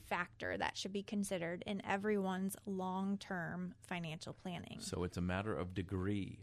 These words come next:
Speaker 2: on how much you should be concerned about inflation.
Speaker 1: Right. We need to acknowledge it. We need to plan for it, but we don't need to panic. And so there are going to be a couple of suggestions or, uh, strategies, things to watch out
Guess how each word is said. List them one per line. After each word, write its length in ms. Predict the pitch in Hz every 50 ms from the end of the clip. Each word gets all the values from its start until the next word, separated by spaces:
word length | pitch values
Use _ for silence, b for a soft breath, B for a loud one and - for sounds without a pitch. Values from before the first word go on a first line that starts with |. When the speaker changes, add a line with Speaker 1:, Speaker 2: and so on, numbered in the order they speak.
| - -
Speaker 2:
on 160 | - 78 76
how 160 | 73 80 82 82
much 240 | 76 71 - -
you 100 | 80 78
should 240 | 78 - - 76 73
be 100 | - 80
concerned 680 | 76 - 78 76 - - - 76 71 65 57 - - - - -
about 300 | - 71 71 71 69 76
inflation. 500 | - - - - - - - - - B B B B B B -
Speaker 1:
Right. 280 | 311 294 226 - - -
We 160 | - 240 240
need 180 | 233 240 240 240
to 100 | - 262
acknowledge 440 | 233 214 214 196 175 190 196 202 247
it. 160 | 277 330 370 -
We 80 | 220
need 180 | 220 220 202 202
to 60 | -
plan 320 | - - - 190 170 175 202 -
for 160 | 214 208 226
it, 120 | 262 269 -
but 100 | 240 240
we 80 | 254
don't 220 | 247 247 247 - -
need 180 | 254 240 233 -
to 60 | 247
panic. 540 | - - - - - - - - - - - B B B B B B B B -
And 220 | 214 220 220 214
so 460 | - 233 220 214 214 214 208 202 - -
there 220 | 214 220 214 208
are 300 | 208 208 202 202 202 196
going 360 | 196 202 220 214 208 208 208
to 140 | 208 - 226
be 240 | 214 214 208 202 208
a 40 | 208
couple 320 | - 226 208 - 214 208
of 120 | 208 202
suggestions 720 | - - 208 196 202 185 180 - - 208 208 233 277 262 233
or, 280 | 202 185 175 170 - -
uh, 260 | - 170 160 160 165
strategies, 560 | 170 - - 196 170 156 160 165 175 190 214 226
things 320 | - 190 190 190 185 - -
to 100 | - 185
watch 240 | 170 170 170 - -
out 180 | 165 156 -